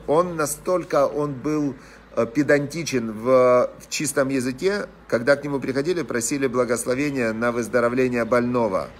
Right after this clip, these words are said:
Он говорит, «Не, нет», говорит, «нельзя так говорить, он не больной,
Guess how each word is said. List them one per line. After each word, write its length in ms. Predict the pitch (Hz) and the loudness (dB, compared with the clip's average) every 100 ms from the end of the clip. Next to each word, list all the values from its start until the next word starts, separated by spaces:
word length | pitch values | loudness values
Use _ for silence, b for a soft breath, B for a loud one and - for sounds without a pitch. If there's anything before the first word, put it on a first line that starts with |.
| B B - | B B -2
Он 160 | 135 | 2
говорит, 380 | 143 156 156 135 | 4 4 2 -2
«Не, 280 | 151 156 147 | -2 0 0
нет», 320 | 139 139 139 | 0 -2 0
говорит, 340 | 123 113 107 120 | 0 0 -2 -4
«нельзя 300 | 120 139 220 | -2 2 2
так 160 | 156 | 2
говорить, 380 | 139 131 113 85 - | 2 2 0 -4 -2
он 160 | 139 | 0
не 80 | 151 | 0
больной, 640 | 127 135 135 151 147 98 | 4 4 4 2 2 0